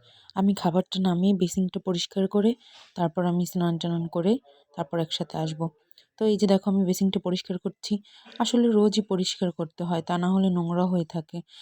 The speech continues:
বেসিনটা, বেসিনটা পরিষ্কার করা হয়ে গেছে, আহ, সাথে আয়নাটাও পরিষ্কার করে নিলাম।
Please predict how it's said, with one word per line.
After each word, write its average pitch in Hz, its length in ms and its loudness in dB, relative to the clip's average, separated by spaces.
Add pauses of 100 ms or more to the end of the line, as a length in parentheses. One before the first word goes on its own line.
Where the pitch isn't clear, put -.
(380)
বেসিনটা, 226 460 2 (520)
বেসিনটা 226 440 2
পরিষ্কার 202 440 -2
করা 214 200 0
হয়ে 202 260 2
গেছে, 214 320 0 (540)
আহ, 180 380 -2 (120)
সাথে 190 280 -6
আয়নাটাও 180 420 -2
পরিষ্কার 180 400 -8
করে 175 180 -4
নিলাম। 175 280 -2